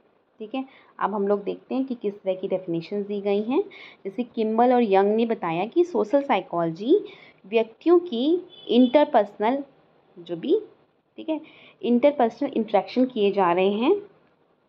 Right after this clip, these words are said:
तथा इन interaction का व्यक्ति विशेष की जो भी thoughts हैं, feeling हैं, emotion है, उनकी जो habits हैं,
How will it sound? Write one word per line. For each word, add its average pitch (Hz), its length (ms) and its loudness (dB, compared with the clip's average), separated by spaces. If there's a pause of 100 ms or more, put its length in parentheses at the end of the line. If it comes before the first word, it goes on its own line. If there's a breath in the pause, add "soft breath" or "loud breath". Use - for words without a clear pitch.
(2250 soft breath)
तथा 247 440 -2 (200)
इन 311 120 6
interaction 233 640 2
का 147 220 -10 (440 soft breath)
व्यक्ति 208 540 2
विशेष 269 540 -2
की 320 300 2
जो 220 120 0
भी 208 140 -10 (100)
thoughts 190 480 -2
हैं, 247 300 0 (140)
feeling 208 420 2
हैं, 233 340 -4
emotion 202 600 2
है, 233 260 0
उनकी 196 240 -2
जो 185 160 -8
habits 185 580 -6
हैं, 240 220 -8